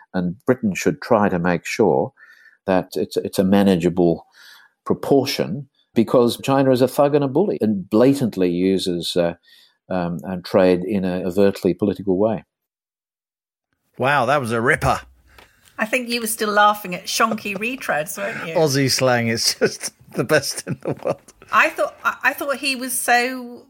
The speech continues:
Speaker 3: wide-ranging, from speculating about Merkel being the, the bad
Speaker 2: That was
Speaker 3: cop
Speaker 2: interesting.
Speaker 3: rather than the good cop
Speaker 2: That was
Speaker 3: that,
Speaker 2: interesting.
Speaker 3: that we perceive, and very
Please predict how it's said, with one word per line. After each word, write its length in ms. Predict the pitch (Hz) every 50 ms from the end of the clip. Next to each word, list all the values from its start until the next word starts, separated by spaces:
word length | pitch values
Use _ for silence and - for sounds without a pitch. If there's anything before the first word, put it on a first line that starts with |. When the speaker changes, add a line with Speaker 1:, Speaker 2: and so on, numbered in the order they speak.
| 226
Speaker 3:
wide-ranging, 1200 | 214 202 214 214 208 202 202 208 214 208 202 196 190 190 196 208 202 196 220 214 220 233 247 294 - - - _ _ _
from 760 | - - - - 220 220 214 214 214 214 208 208 220 226 - - - - _
speculating 600 | - - - 180 175 - 208 202 214 208 233 202
about 300 | 190 196 185 - - -
Merkel 440 | 190 190 202 202 208 - 220 208 220
being 340 | 214 208 190 190 190 190
the, 100 | - 190
the 140 | - - 185
bad 300 | 180 - 190 185 185 190
Speaker 2:
That 140 | - 131 123
was 120 | 123 113
Speaker 3:
cop 40 | 117 127
Speaker 2:
interesting. 360 | 120 - - 113 101 - -
Speaker 3:
rather 140 | 113 110 101
than 60 | 95
the 60 | 92
good 220 | 87 95 92 -
cop 140 | - - 196
Speaker 2:
That 140 | 127 123 123
was 120 | 139 113
Speaker 3:
that, 60 | 113 120
Speaker 2:
interesting. 460 | 110 - 113 110 101 - 113 110 104
Speaker 3:
that 80 | -
we 140 | 208 208 220
perceive, 960 | 214 - 214 196 - - - 226 220 220 214 208 214 214 208 214 214 208 190 - _ _ _ 202 190
and 580 | - 202 202 196 190 190 185 185 185 185 185 180 - - -
very 440 | - 208 220 220 226 220 208 202